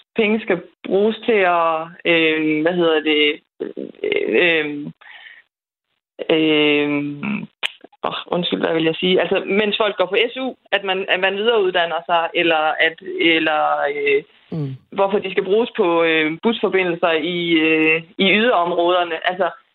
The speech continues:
Speaker 1: det, det, der bliver brugt penge på mange forskellige ting, og jeg, jeg tænker, at, øh, det er en, det er en større skattepolitik, som jeg ikke skal gå ind i.
Speaker 2: Mm.
Speaker 1: Men hvis man ser på det enkelte, øhm, det enkelte tilskud, så, så bliver det jo givet, altså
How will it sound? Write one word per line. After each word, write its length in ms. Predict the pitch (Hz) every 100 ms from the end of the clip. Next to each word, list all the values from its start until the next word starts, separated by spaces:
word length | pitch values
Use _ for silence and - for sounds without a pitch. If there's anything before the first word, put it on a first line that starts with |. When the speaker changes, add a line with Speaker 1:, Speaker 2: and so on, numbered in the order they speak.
| _ _
Speaker 1:
det, 280 | 208 175 - - - - _
det, 180 | 214 202
der 140 | 202
bliver 120 | 196 185
brugt 240 | 185 185
penge 200 | 226 247
på 80 | 233
mange 220 | 175 202 -
forskellige 420 | - 233 214 180
ting, 180 | 226 220
og 100 | 180
jeg, 140 | 175 175 _
jeg 160 | - 190
tænker, 240 | - 208 214
at, 220 | 170 170
øh, 480 | 170 165 160 160 165 -
det 80 | 214
er 40 | 196
en, 160 | 185 -
det 80 | 220
er 40 |
en 80 | 196
større 440 | - - 220 214 208
skattepolitik, 680 | 214 202 202 180 180 208
som 140 | 214 185
jeg 120 | 175
ikke 120 | 220
skal 140 | - 170
gå 80 |
ind 240 | - 233 190
i. 140 | 175 - -
Speaker 2:
Mm. 200 | 175 147 - 208
Speaker 1:
Men 320 | 202 190 - -
hvis 160 | 208 220
man 140 | 208
ser 140 | 285 247
på 120 | 208
det 180 | 202 262
enkelte, 380 | 233 165 143 143 _ _ _ _ _ _ -
øhm, 840 | 165 156 147 143 139 139 139 151 _ _ -
det 120 | 208
enkelte 240 | 233 175 170 226
tilskud, 420 | 247 - 180 170
så, 300 | - 214 - -
så 160 | - 214
bliver 160 | 220
det 120 | 196 185
jo 60 |
givet, 420 | 185 226 247 277 - _ _ _ _ _ - -
altså 260 | 196 180